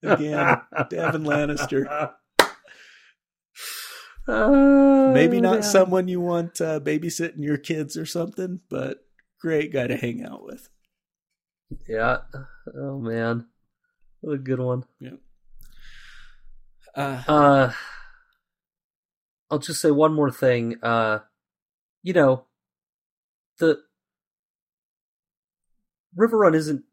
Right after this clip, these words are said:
Speaker 2: isn't really in that bad a shape. They are surrounded,
Speaker 1: Mm-hmm.
Speaker 2: but their castle's incredibly difficult to take. They will do. Jaime has a very real reason, besides keeping his oath, of wanting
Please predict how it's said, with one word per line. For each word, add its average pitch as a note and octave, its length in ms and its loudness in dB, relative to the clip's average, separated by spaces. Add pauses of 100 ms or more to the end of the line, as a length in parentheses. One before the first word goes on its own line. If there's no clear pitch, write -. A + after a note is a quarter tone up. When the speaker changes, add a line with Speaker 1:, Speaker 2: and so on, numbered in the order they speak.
(120)
Speaker 2:
isn't D#3+ 320 -2
really C#3 260 2
in A2+ 180 -4
that A#2+ 240 0
bad A2 200 0
a G2+ 60 -8
shape. - 320 -14 (1080)
They B2+ 140 0
are D3 160 6
surrounded, G#2+ 540 -2
Speaker 1:
Mm-hmm. G#2 180 -16 (400)
Speaker 2:
but A#2 120 -6
their A2+ 360 0 (120)
castle's A#2+ 380 2
incredibly C#3+ 380 0
difficult A#2 300 -6
to - 60 -20
take. G#2 400 -6
They C3 160 0
will C#3 300 2
do. G#2+ 460 -6 (500)
Jaime F3 240 2
has D#3+ 180 4
a C3+ 60 4
very C#3 320 2
real B2 240 0
reason, A#2 340 -2
besides B2+ 540 0
keeping G#2+ 320 -10
his G2+ 160 -8
oath, F2+ 320 -6 (420)
of A#2 180 -2
wanting A2 540 0